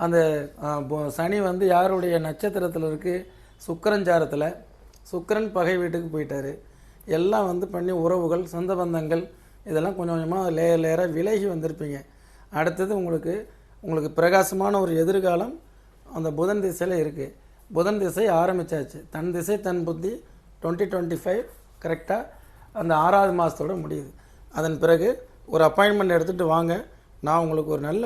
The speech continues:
வழி காட்டுறேன். சரிங்களா? ரஜ் தட்டினால் மரணமா? அபிராமி, thank you சார். பயமுறுத்தாம அழகா, தெளிவா, மனசுல வந்து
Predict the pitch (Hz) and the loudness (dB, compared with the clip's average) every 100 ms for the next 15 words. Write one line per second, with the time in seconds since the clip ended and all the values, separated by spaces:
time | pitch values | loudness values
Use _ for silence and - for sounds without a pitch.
0 | 190 156 156 143 - 135 - - - 156 | 0 0 0 -4 -4 -16 -18 -20 -14 -12
1 | 151 170 139 117 - - - - - - | -6 -6 -6 -12 -20 -20 -20 -20 -20 -20
2 | - - - - - - - - - - | -20 -20 -20 -20 -20 -20 -20 -20 -20 -20
3 | - - - - - 143 180 226 - 202 | -20 -20 -20 -20 -6 0 0 0 0 2
4 | 190 185 185 202 - 151 170 165 151 135 | 2 2 0 -2 -4 0 2 0 -2 -6
5 | - 143 147 170 160 143 - 175 190 180 | -10 -6 0 2 0 -4 -4 -4 -2 0
6 | 160 156 165 - - - - - - - | 2 0 -4 -16 -20 -20 -20 -20 -20 -20
7 | - - - 143 196 220 196 190 190 196 | -20 -20 -2 2 4 4 0 2 0 2
8 | 190 156 160 - - - - - - 165 | 0 -2 -10 -18 -20 -20 -20 -12 0 4
9 | 190 185 220 - - - 156 180 185 180 | 6 4 2 -2 -18 0 2 4 4 2
10 | 208 - - - - - - - - - | 0 -4 -18 -20 -20 -20 -20 -20 -20 -20
11 | - - - - - - - - 147 160 | -20 -20 -20 -20 -20 -20 -20 -14 0 2
12 | 202 - 202 180 165 170 | 2 2 2 4 2 0